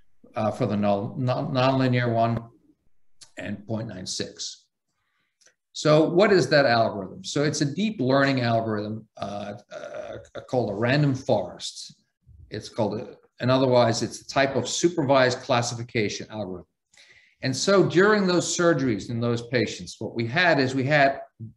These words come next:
bunches of sets of those four inputs, vital signs.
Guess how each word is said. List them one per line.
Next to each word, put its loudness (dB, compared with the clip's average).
bunches 2
of -6
sets -2
of 0
those 0
four 0
inputs, -6
vital 2
signs. -12